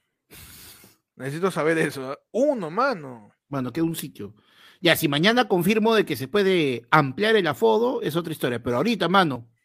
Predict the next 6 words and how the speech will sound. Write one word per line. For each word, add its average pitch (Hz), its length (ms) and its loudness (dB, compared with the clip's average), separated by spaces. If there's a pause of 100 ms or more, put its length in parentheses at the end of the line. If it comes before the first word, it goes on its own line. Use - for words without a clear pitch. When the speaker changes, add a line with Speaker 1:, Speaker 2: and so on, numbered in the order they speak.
(140)
Speaker 2:
uno 131 340 -2
solo. 104 400 -12 (400)
Mano, 190 420 4
y 208 120 4
ojo, 214 540 4
ojo, 214 580 4